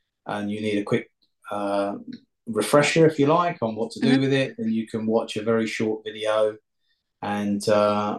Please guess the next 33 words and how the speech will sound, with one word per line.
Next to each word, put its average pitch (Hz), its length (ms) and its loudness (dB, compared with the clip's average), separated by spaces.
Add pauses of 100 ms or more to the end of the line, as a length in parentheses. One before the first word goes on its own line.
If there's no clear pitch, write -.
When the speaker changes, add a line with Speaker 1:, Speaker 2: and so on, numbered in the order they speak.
Speaker 1:
you - 420 -2
know, 104 160 0
learn 107 240 2
from 104 160 -2
the 107 120 4
experts 107 500 0
as - 160 -8
to - 80 -10
how 107 180 -8
to - 160 -12
treat 104 260 -2
that 101 200 -6
breed, 107 380 4 (220)
what 113 180 0
to, 104 260 4
you 101 380 2
know, 101 160 -2
what 110 180 0
to 104 100 -4
do 104 220 4
to - 80 -8
get - 160 2
the - 60 -4
best 110 280 -2
out 110 220 -4
of 107 60 -10
it 107 100 -4
in 110 120 -10
terms 107 260 -8
of 104 60 -6
styling 101 440 0
and 95 120 -18
things. 101 340 -10